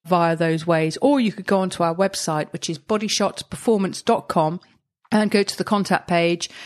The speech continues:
and leave us a message there. But if you're using Moment, let me know what you think of it. I'm curious as to how effective it is for you guys and whether you are getting your resting heart rate down and your heart rate variability up when you're going through a breathing or meditation session, or,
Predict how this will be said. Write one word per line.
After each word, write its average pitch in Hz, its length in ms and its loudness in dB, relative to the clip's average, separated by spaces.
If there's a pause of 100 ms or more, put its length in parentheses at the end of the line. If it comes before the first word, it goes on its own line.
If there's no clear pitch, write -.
(240)
and 190 220 2
leave 185 120 0
us 180 140 -2
a 175 40 -2
message 165 360 -4
there. 160 240 2
But 170 100 0
if 165 80 -2
you're 226 140 2
using 262 300 2
Moment, 156 360 0 (200)
let 294 160 2
me 311 80 2
know 302 80 2
what 294 100 -2
you 214 60 -2
think 226 260 -2
of 165 80 -4
it. 147 100 -2
I'm 165 100 -6
curious 180 680 -2 (380)
as 175 220 0
to 175 440 2
how 180 200 2
effective - 380 -2
it 170 80 0
is 165 140 0
for - 100 -4
you 160 140 0
guys 160 300 2
and 170 80 -2
whether 180 180 2
you 170 160 2
are 180 160 4
getting 170 320 0
your 160 320 -2
resting 165 320 -4
heart 160 300 -2
rate 160 240 -4
down 175 340 2
and 156 80 -2
your 151 100 -2
heart 165 240 2
rate 175 160 -4
variability 165 600 -4
up - 300 -2
when 180 80 -2
you're 175 80 2
going 175 200 2
through 170 160 0
a - 20 -4
breathing 170 300 2
or 165 60 -2
meditation 165 500 -2
session, 175 440 -4
or, 160 200 0